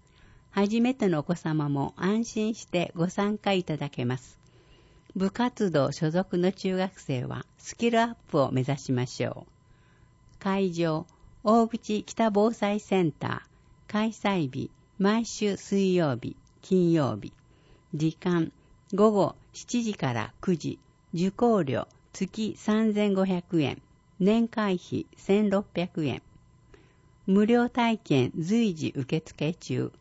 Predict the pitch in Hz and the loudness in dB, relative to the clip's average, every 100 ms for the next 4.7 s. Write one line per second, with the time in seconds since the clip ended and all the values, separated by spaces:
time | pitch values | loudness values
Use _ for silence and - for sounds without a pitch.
0 | _ _ - - _ _ 226 208 233 233 | _ _ -20 -20 _ _ 0 4 4 4
1 | 214 170 - 170 - 175 185 - 170 143 | 2 0 -2 -6 -4 -4 -4 -4 -4 -4
2 | 143 139 135 - - - _ - _ - | -4 -4 -4 -10 -20 -20 _ -20 _ -20
3 | - - _ - - - _ - 220 233 | -20 -20 _ -20 -20 -20 _ 2 4 4
4 | - 220 185 - 143 131 123 | 0 0 0 0 -4 -4 -6